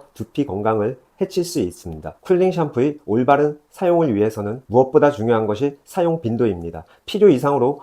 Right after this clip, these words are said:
매일같이 쿨링 샴푸를 이용해서 세정을 하는 것은 유수분 밸런스를 무너뜨려서 두피 건강을 해칠 수 있습니다. 샴푸 세정 후에는 본인의 두피 타입이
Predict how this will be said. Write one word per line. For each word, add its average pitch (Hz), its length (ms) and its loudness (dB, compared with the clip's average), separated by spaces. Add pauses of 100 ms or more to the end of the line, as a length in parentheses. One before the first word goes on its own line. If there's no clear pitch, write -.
매일같이 151 760 4 (140)
쿨링 190 260 0
샴푸를 165 360 0
이용해서 117 680 0
세정을 160 400 0
하는 135 180 -2
것은 120 340 -4 (200)
유수분 143 320 -2
밸런스를 117 460 0
무너뜨려서 107 680 -2
두피 - 300 -8
건강을 110 480 -4 (100)
해칠 165 220 -4
수 139 160 -6
있습니다. 85 440 -10
샴푸 190 440 -4
세정 165 320 0
후에는 143 480 -2 (160)
본인의 156 400 0
두피 127 340 -6
타입이 139 480 -2